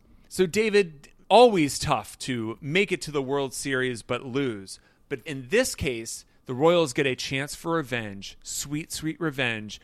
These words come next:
when they face off in the most important cultural institution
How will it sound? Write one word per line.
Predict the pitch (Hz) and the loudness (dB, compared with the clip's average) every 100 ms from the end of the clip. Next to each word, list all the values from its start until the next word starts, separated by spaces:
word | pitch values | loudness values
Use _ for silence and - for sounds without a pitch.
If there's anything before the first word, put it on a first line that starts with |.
| - | -10
when | 131 | -4
they | 139 | -2
face | 135 - 180 165 | -2 2 2 2
off | 170 139 127 - - - - - - - - | 4 4 4 -2 -18 -20 -20 -20 -20 -16 -2
in | 175 | 0
the | 160 151 | 2 2
most | 147 185 202 - | 4 4 2 -4
important | 151 131 - - 196 190 117 107 - - _ _ - | -8 -10 -12 -4 -2 -2 -6 -16 -18 -20 _ _ -8
cultural | 160 196 - 185 180 165 175 | 4 4 4 6 8 8 4
institution | 175 156 - 151 165 151 - 127 113 110 | -2 -4 -4 -2 4 4 2 -4 -6 -12